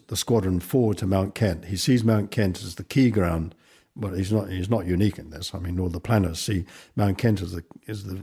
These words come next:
as the key ground to the defence of, um, Stanley. It's a bit like Monte Cassino of the Falklands.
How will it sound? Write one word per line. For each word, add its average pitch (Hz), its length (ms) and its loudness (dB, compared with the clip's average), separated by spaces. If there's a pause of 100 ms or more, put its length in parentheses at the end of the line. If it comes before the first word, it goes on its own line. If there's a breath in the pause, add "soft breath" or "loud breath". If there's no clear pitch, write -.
as 98 180 -10
the 104 100 -8
key 110 300 2
ground 87 400 -2
to 98 180 -6
the 90 260 -8
defence 98 440 -8
of, 92 240 -14 (580 loud breath)
um, 87 540 0 (640)
Stanley. 90 400 -2
It's 82 140 -8
a - 20 -4
bit 101 120 0
like 90 140 -2
Monte 87 200 0
Cassino 82 460 -6
of 80 160 -12
the 85 60 -14
Falklands. - 520 -10